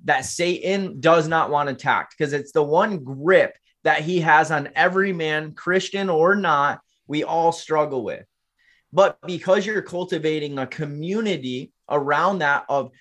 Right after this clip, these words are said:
of understanding how to break that and how to have the support and accountability,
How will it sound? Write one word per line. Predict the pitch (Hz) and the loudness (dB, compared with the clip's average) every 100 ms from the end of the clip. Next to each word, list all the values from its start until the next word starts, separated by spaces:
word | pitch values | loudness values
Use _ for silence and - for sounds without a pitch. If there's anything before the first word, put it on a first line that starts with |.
| - | -2
of | 156 156 | 0 0
understanding | 160 190 202 175 - - 156 190 196 151 143 180 _ | 0 0 2 0 -2 -8 -6 -4 -4 -6 -8 -10 _
how | - 165 185 | -2 2 2
to | |
break | 156 123 139 175 196 139 | 0 -2 0 0 0 0
that | 127 151 - | 2 2 -2
and | 151 | -8
how | 147 160 170 | -2 0 0
to | |
have | 160 165 156 | 0 -2 -2
the | 139 | -8
support | 151 - 175 190 | -8 -8 -4 -4
and | 143 | -4
accountability, | 139 160 151 135 120 190 190 143 135 135 | -8 -4 -4 -4 -4 -2 0 0 -4 -8